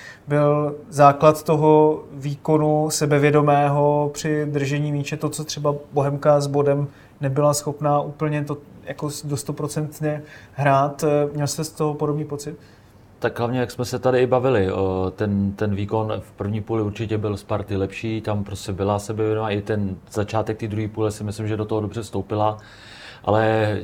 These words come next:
Speaker 2: to, že prostě Sparta, Sparta hrála a nebála se hrát odzadu, tak, eh, tu Kodaň nepustila do nějakého soustavného tlaku, jo? Že tam byly prostě chvíle, kdy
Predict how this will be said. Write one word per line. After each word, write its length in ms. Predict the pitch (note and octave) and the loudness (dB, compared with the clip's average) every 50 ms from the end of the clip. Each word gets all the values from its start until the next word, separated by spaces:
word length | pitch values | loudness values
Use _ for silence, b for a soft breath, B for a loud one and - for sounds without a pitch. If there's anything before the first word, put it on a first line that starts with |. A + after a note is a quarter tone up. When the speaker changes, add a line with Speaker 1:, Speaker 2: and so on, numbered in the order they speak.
| - - | -8 -4
Speaker 2:
to, 140 | - A#2 A2 | 0 0 0
že 120 | G2+ A#2+ A#2 | 0 -2 -4
prostě 260 | - A2 A2 - B2 | -4 -6 -6 -6 -8
Sparta, 500 | A2+ - - A#2 A2+ G#2+ - A#2+ A#2 A2+ | -10 -4 -2 -2 -2 0 0 2 2 0
Sparta 380 | A2 - - A#2 A2 G#2+ - A#2+ | -2 -4 -4 -4 -4 0 0 0
hrála 380 | A2 A2+ A2 G#2 A2 A#2 A#2 | 2 2 4 4 4 4 4
a 20 | A#2 | 2
nebála 340 | A#2 A2 G#2+ A2+ A2+ A2+ A2 | 2 2 2 4 4 4 2
se 180 | - - A2+ | 0 -4 -2
hrát 260 | A2 A#2 A#2 A2+ G2+ | 0 2 2 2 2
odzadu, 500 | G#2 G2+ G2 G#2+ A2+ A2 A2 A2+ A2+ A2+ B B B B B B B B | -2 -2 -2 -2 0 0 0 -2 -2 -4 B B B B B B B B
tak, 240 | - A2+ G#2 - - A2 | -4 -4 -4 -2 0 2
eh, 920 | G#2+ G#2 G2+ G#2 G#2 G2+ G2+ G#2 G#2 G#2 G#2 G#2 G#2 G#2 G2+ G2+ G2 G2 - - | 4 4 6 6 6 4 4 4 4 4 4 4 2 2 0 -2 -2 -6 -8 -8
tu 120 | - A#2 | -8 -6
Kodaň 320 | A2 A#2 A2+ A#2 A#2+ A#2 B2 | -2 0 2 2 2 0 0
nepustila 440 | A#2+ A2+ - B2 A2+ - - B2 A#2+ | -4 -4 -4 -6 -6 -4 -2 -2 -2
do 60 | A#2+ | 0
nějakého 340 | B2 A#2+ A#2 A#2 - B2 A2 | 0 -2 -2 -2 -4 -6 -4
soustavného 640 | - - A#2+ G#2 - - B2 G#2+ A#2 A#2+ B2 B2 | -4 -8 -8 -6 -4 -4 -2 -2 -2 -4 -4 -6
tlaku, 340 | A#2+ A#2 A#2 A2+ A#2 - F2 | -2 -4 -4 -4 -4 -6 -6
jo? 200 | E2 E2 F2 F2+ | -4 -4 -4 -4
Že 80 | F#2 F#2+ | -6 -4
tam 180 | - G#2 G2+ | -4 -2 -2
byly 160 | G2 G2+ G#2 G2+ | 0 -2 -2 -4
prostě 280 | G2+ G2 - - A2+ | -4 -8 -8 -10 -10
chvíle, 340 | G2+ - - A2 G#2 G#2 G#2+ | -10 -8 -6 -4 -2 -2 -2
kdy 260 | G#2+ G#2+ G#2+ G#2 G#2 | -2 -2 -2 -2 -4